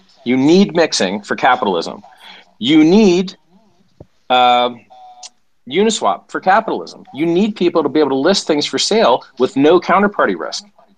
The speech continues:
with no middlemen. You don't have to beg Coinbase to list you. You, like, it's, it's such amazing innovation, is working so well.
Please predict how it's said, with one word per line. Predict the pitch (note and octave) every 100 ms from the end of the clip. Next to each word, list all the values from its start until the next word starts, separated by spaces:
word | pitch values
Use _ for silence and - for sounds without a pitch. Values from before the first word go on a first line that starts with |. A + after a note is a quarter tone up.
| -
with | C#3 C#3+
no | D3+ F3 F3+
middlemen. | E3 D#3+ F#3 A2 - - _ _ _ _ -
You | C#3
don't | F#3 F#3
have | G3
to | D#3+
beg | G2+ D3 F3 C#3
Coinbase | - F3 E3 A#2 -
to | A#2+
list | D3 F3 -
you. | - - _ _ - _
You, | C3+ C#3+
like, | C#3+ C#3+
it's, | D3+ - - _ -
it's | D3+ -
such | - A3 A3
amazing | F3+ D3 D3 F#3 G3 F#3+
innovation, | D#3+ B2 C#3+ F#3 B2
is | A#2+
working | A#2+ C#3+ C#3+
so | B2 - E3+ E3
well. | D3 G3+ D3 A2+